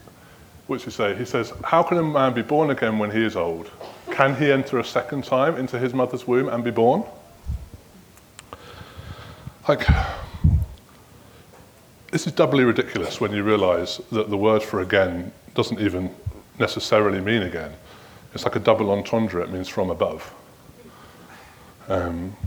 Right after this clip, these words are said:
it means from above, and then it became from the beginning, and then from being from the beginning, it kind of became a, a word play to mean, to mean again. Um, we, we use things like this all the time. But I want you to remember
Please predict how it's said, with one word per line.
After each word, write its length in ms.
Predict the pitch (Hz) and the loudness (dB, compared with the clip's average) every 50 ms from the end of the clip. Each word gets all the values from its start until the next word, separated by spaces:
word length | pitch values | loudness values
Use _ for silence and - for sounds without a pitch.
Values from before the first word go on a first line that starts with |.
| - - - - - - - - - - - - - | 0 0 0 0 -6 -10 -16 -18 -18 -20 -10 -2 -2
it 120 | 120 104 | 0 2
means 200 | 117 131 139 135 | 4 2 2 2
from 140 | - 147 123 | 2 4 4
above, 420 | 110 92 90 82 80 92 - - - - - - | 4 4 2 -2 -2 -4 -8 -10 -18 -20 -6 -4
and 120 | - 101 | 0 0
then 100 | 107 113 | 2 2
it 140 | 113 - - | 2 0 -2
became 420 | - 110 - - 107 98 98 92 | -6 -2 2 2 2 2 2 -2
from 300 | 92 - - - 107 101 | -8 -4 0 0 0 2
the 80 | 98 98 | 0 0
beginning, 400 | 95 104 95 95 87 85 85 87 - - - - | -2 0 0 -2 -2 -4 -8 -10 -12 -16 -12 -6
and 120 | - 117 98 | -4 -2 0
then 120 | 95 95 | 0 -2
from 300 | - - 131 120 110 110 | 0 2 4 4 4 4
being 200 | 98 104 101 98 | 2 2 0 0
from 220 | 95 - 127 104 101 | 0 -2 -2 -2 0
the 60 | 98 | -2
beginning, 360 | 95 92 101 104 95 92 87 | -2 0 0 0 0 -2 -4
it 160 | 92 - - - - | -6 -8 -10 -16 -12
kind 160 | - - 107 | -6 -2 -2
of 120 | 101 92 - | -2 0 -2
became 380 | 101 - - - 107 98 95 | -6 -2 2 2 2 2 2
a, 100 | 90 87 - - - - - - - - - - - | 0 -2 -2 -6 -18 -16 -16 -16 -14 -14 -16 0 2
a 60 | 113 | 2
word 300 | 101 107 110 113 113 110 | 6 8 8 8 8 6
play 280 | - - - 87 - - - | 2 -2 -4 -4 -4 -4 -10
to 120 | - - | -10 -8
mean, 340 | 90 90 87 85 80 82 80 - - - - - - - - - - | -6 -6 -6 -6 -8 -10 -12 -14 -18 -20 -20 -20 -20 -20 -20 -20 -12
to 100 | - 98 | -10 -8
mean 140 | 92 87 | -8 -6
again. 360 | 85 85 90 98 87 80 76 - - - - - - - - - - - - - | -8 -4 -2 -2 -2 -2 -8 -14 -18 -20 -20 -20 -20 -20 -20 -20 -20 -20 -18 -8
Um, 300 | - 95 82 80 80 78 - - - - - - - - - - - - - - _ - - - - - - - - - - - - | -6 -4 -4 -4 -6 -8 -10 -14 -20 -20 -20 -20 -20 -20 -20 -20 -20 -20 -20 -20 _ -20 -20 -20 -20 -20 -20 -20 -20 -20 -20 -12 0
we, 260 | - 110 107 110 107 104 | 0 2 4 4 2 2
we 140 | 110 117 120 | 4 4 6
use 240 | 127 123 110 - | 6 4 4 2
things 220 | - 104 98 92 - | 0 -2 -2 0 0
like 100 | - 87 | -2 -2
this 140 | 92 - - | -2 -2 -4
all 100 | 98 87 | -4 -4
the 100 | 87 - | -6 -6
time. 440 | - - 98 87 80 80 82 87 - - - - - - - - - - - - - - - - - - - - - - - - - - - - - - - - - - - - _ - - - - - - - - - - - - _ - - - | -2 0 0 0 -2 -6 -8 -10 -12 -10 -10 -10 -8 -8 -10 -12 -12 -12 -16 -16 -14 -14 -14 -14 -16 -18 -20 -20 -20 -20 -20 -20 -20 -20 -20 -20 -20 -20 -20 -20 -20 -20 -20 -20 _ -20 -20 -20 -20 -20 -20 -20 -20 -20 -20 -20 -20 _ -20 -2 2
But 80 | - 123 | 4 6
I 20 | |
want 160 | 131 160 156 | 6 6 4
you 80 | 131 131 | 2 -4
to 120 | - - | -4 -2
remember 380 | 131 127 127 123 95 92 90 | 0 0 0 0 0 0 -2